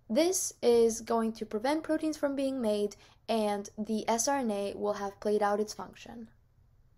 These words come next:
Since Streptococcus pyogenes and Streptococcus thermophilus are closely related,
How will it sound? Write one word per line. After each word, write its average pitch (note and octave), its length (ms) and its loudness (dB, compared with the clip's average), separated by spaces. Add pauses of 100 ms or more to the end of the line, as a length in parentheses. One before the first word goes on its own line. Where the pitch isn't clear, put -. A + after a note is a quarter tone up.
(420)
Since D#4 380 0
Streptococcus F4 720 0
pyogenes A3+ 800 0
and A#3+ 100 -4
Streptococcus D4 800 -2
thermophilus A3 760 -2
are A#3 120 -2
closely D#4 380 -2
related, A3+ 600 -2